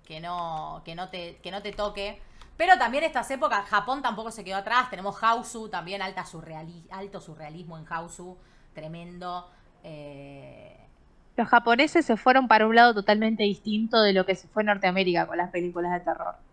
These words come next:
Speaker 2: O sea, agarró, es co-, es como el meme del auto, viste, que tiene dos carteles y, y de-, se desvía pa-,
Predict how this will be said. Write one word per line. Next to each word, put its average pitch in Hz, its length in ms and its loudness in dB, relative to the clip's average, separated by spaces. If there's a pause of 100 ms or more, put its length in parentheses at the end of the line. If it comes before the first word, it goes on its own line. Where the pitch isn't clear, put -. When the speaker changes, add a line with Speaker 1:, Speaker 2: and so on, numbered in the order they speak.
(320)
Speaker 2:
O 196 100 -6
sea, 190 200 6
agarró, 220 840 8 (400)
es 254 180 2
co-, 294 160 8
es 285 140 6
como 302 180 10
el 226 140 6
meme 269 280 8
del 226 160 10
auto, 247 300 8
viste, 233 220 4
que 214 80 0
tiene 220 180 0
dos 226 180 8
carteles 226 640 4
y, 202 240 -10
y 196 120 0
de-, 196 180 6
se 202 140 -2
desvía 220 460 6
pa-, 214 200 4